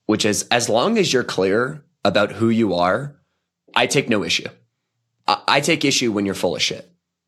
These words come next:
and you lie to people. That's my problem, is when you purport to be something that you actually are not, then you're lying to people. They're signing up for something that is not what you told them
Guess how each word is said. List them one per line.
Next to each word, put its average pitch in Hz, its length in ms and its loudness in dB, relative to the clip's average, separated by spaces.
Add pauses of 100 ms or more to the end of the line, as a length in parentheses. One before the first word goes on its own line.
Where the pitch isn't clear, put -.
(300)
and 98 140 0
you 92 120 0
lie 90 180 2
to 90 80 -4
people. - 420 -12 (1120)
That's 127 240 2
my 113 160 2
problem, 82 500 -4 (1300)
is 113 200 0
when 113 200 2
you 135 180 2
purport 147 580 0
to 156 80 0
be 131 160 2
something 120 760 0
that 101 120 0
you 101 160 0
actually 127 380 2
are 123 80 2
not, 92 420 -4 (460)
then 95 580 0
you're 107 180 2
lying 117 360 2
to 139 60 0
people. 98 720 -2
They're 120 180 2
signing 123 360 0
up 117 120 0
for 120 80 0
something 98 720 -2 (260)
that 107 160 2
is 101 160 -2
not 113 300 2
what 104 160 -2
you 104 100 0
told 95 300 0
them 87 400 -6